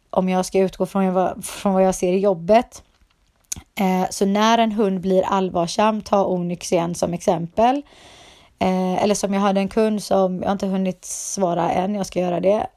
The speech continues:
eh, som skrev till mig idag tror jag det var, att, eh, hennes hund morrar på gästerna.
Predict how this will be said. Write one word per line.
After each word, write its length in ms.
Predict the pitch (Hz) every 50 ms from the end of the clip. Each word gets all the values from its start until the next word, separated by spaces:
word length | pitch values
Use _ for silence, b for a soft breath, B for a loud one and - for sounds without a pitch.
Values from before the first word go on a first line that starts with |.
| _ _
eh, 440 | - 202 190 190 190 190 190 180 -
som 160 | - 214 196
skrev 240 | - - 196 196 185
till 160 | - - 190
mig 240 | 190 180 180 175 165 - - - - - - - - -
idag 320 | - 190 185 208 226 220
tror 140 | - - 175
jag 80 | 175 -
det 40 | -
var, 140 | - - B B B B B B B B B B B B B B
att, 340 | - 196 196 185 - - 202
eh, 360 | 202 196 196 196 190 190 185 185 185 170 - - _ _ _ _ _ _ _ _ _ _ _ _ _ _ -
hennes 580 | - 190 180 - 226 208 202 202 196 - - -
hund 480 | 220 196 190 185 180 180 180 180 185 170 - - - _ _ _ _ _ _ _ _ _ _ _ _ _ _ _ _
morrar 520 | 214 208 208 208 196 180 170 180 180 185
på 140 | 185 - 214
gästerna. 520 | 202 208 208 - - - 190 202 214 226